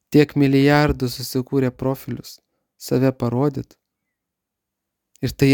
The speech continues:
atskleidė visos Žemės planetos žmonių bėdą, kad jie negauna įvertinimo ir pripažinimo.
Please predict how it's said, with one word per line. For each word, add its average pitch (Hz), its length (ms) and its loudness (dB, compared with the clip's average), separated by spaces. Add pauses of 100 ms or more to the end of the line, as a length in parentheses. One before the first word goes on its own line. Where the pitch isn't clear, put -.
atskleidė 127 600 -2 (260)
visos 131 400 -2
Žemės 143 500 0
planetos 123 720 -4
žmonių 131 420 0
bėdą, 123 460 -2 (800)
kad 123 100 -10
jie 127 160 0
negauna 117 540 -2
įvertinimo 120 580 -6 (1200)
ir - 100 -10
pripažinimo. 117 720 -6